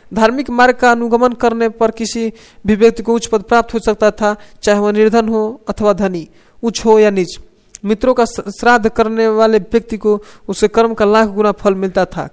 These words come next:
कामना के त्याग से व्रत का फल प्राप्त होता था। संतोष को सर्वोच्च और शुद्ध धन माना गया था। उपवास रखने के लिए क्रम की प्रशंसा की गई थी। धर्म पथ के लिए अहिंसा,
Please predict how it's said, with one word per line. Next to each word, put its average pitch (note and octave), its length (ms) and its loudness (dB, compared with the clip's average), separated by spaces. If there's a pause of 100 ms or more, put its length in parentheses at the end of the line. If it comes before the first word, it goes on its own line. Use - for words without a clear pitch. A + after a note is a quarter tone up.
कामना A3+ 320 0
के A3+ 160 -6
त्याग A3 320 2
से G3+ 160 -4
व्रत G#3 320 0
का G#3 140 -2
फल F#3+ 280 -2
प्राप्त G#3 360 -2
होता F3+ 260 -2
था। D3 200 -6 (420)
संतोष A3+ 400 -2
को A3+ 120 -4
सर्वोच्च A3+ 520 0
और G3+ 100 -2
शुद्ध G#3+ 260 -2
धन G#3+ 380 -2
माना A3+ 300 0
गया F#3+ 200 0
था। G3+ 220 -6 (340)
उपवास A3 460 2
रखने A3 280 -2
के A3 160 0
लिए A3 220 0
क्रम A3+ 540 -2
की G#3+ 180 -8
प्रशंसा G#3+ 600 -4
की G#3+ 160 -6
गई F3 180 0
थी। E3 200 -10 (360)
धर्म A#3+ 240 4
पथ A#3+ 200 0
के A#3 140 0
लिए A3+ 240 -2
अहिंसा, A3+ 560 -2